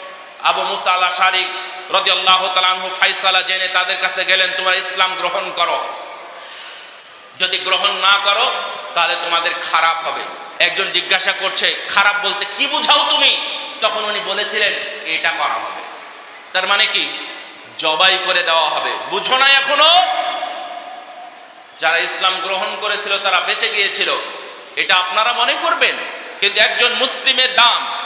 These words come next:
একজন মুমিনের দাম যে আল্লাহর কাছে কতটুকু, বললাম না, যারা সেজদা দিবে তারাই দুনিয়ার অধিকার, তারাই থাকবে, অন্য কেউ না, তাদের সবচেয়ে অধিকার বেশি।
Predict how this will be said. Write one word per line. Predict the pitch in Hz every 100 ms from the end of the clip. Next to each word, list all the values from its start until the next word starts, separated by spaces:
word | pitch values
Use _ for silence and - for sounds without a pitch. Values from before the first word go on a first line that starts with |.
| -
একজন | 233 - 247 - 165
মুমিনের | 285 294 262 -
দাম | 240 240
যে | 247
আল্লাহর | 247 233 277 277
কাছে | - 226
কতটুকু, | 226 233 233 233 226 185 - - - -
বললাম | 247 311 311
না, | 370 427 - - -
যারা | 233 302
সেজদা | 302 - 359 - 311
দিবে | - 254
তারাই | - 302 392 415 415
দুনিয়ার | 403 392 370
অধিকার, | 349 320 294 220 160 - - -
তারাই | 381 403
থাকবে, | 392 262 - 196 156 -
অন্য | 226 339 381
কেউ | 392 370
না, | 349 190 - - - - - -
তাদের | 208 254
সবচেয়ে | - - - - 392
অধিকার | 381 302 311 302
বেশি। | 285 277 233